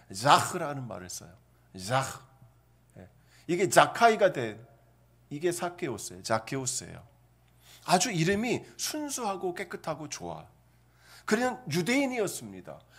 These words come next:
근데 유대인이었어요. 그럼에도 불구하고 그는 세리였기 때문에 사람들은 그를 당연히 세리는 죄인, 창녀도 죄인,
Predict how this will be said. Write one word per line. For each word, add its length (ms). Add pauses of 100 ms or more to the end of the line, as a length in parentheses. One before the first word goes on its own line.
(160)
근데 500
유대인이었어요. 840
그럼에도 440
불구하고 500
그는 320
세리였기 680
때문에 540 (180)
사람들은 640
그를 400 (220)
당연히 600 (100)
세리는 720 (320)
죄인, 480 (1500)
창녀도 920
죄인, 460